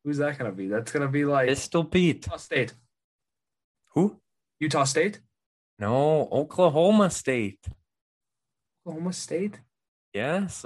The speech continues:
Speaker 2: Oklahoma State is Pistol Pete. You said, what, Utah State?
Speaker 1: Yeah.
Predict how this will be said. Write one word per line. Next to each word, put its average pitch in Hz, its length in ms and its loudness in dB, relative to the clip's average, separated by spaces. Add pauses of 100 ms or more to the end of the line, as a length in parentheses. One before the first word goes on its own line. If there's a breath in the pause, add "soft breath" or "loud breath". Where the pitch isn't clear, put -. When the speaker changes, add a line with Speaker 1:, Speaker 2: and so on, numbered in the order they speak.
Speaker 2:
Oklahoma 160 600 0
State 143 400 -2
is 104 180 -6
Pistol 110 440 -4
Pete. 107 320 -2
You 110 80 -4
said, 110 320 -4
what, 92 280 -2
Utah 143 420 0
State? 196 420 -2 (260)
Speaker 1:
Yeah. 139 360 2